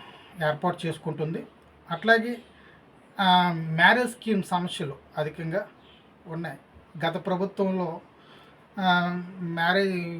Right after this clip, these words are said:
ఎలక్షన్ తర్వాత మ్యారేజ్ చేసుకున్న వారందరికీ కూడా ఏ విధమైన మ్యారేజ్ స్కీమ్ రాలేదు. ప్రభుత్వం వెంటనే ఆ మ్యారేజ్ స్కీమ్‌ని ఇంప్లిమెంటింగ్ చేసే దిశగా చర్యలు చేపడుతుంది. ఎవరైనా మ్యారేజ్ అయ్యి స్కీమ్, మ్యారేజ్ స్కీమ్ రాకపోతే,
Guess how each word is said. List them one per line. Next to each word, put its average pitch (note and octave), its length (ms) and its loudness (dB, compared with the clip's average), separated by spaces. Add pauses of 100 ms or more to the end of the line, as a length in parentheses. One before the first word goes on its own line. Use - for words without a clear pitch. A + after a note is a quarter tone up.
(300)
ఎలక్షన్ F3+ 540 0 (180)
తర్వాత E3+ 440 -4
మ్యారేజ్ E3 480 -4
చేసుకున్న D#3+ 340 -8
వారందరికీ D3 560 -6
కూడా C#3+ 300 -12 (680)
ఏ E3+ 120 -2
విధమైన E3 480 -4 (200)
మ్యారేజ్ D#3+ 280 -4
స్కీమ్ E3 280 -12
రాలేదు. C#3+ 300 -10 (100)
ప్రభుత్వం F#3+ 420 -4
వెంటనే F3 420 -2
ఆ D#3+ 100 -6
మ్యారేజ్ D#3 340 -4
స్కీమ్‌ని D#3+ 420 -8
ఇంప్లిమెంటింగ్ F3 720 -8
చేసే E3 260 -16 (340)
దిశగా D#3+ 520 0 (240)
చర్యలు D3+ 300 -4
చేపడుతుంది. C3 380 -12 (100)
ఎవరైనా F#3 400 0 (520)
మ్యారేజ్ F3+ 420 4
అయ్యి G3+ 200 4 (140)
స్కీమ్, F#3 520 -2
మ్యారేజ్ D#3+ 300 0
స్కీమ్ F#3 280 0
రాకపోతే, D3 680 -4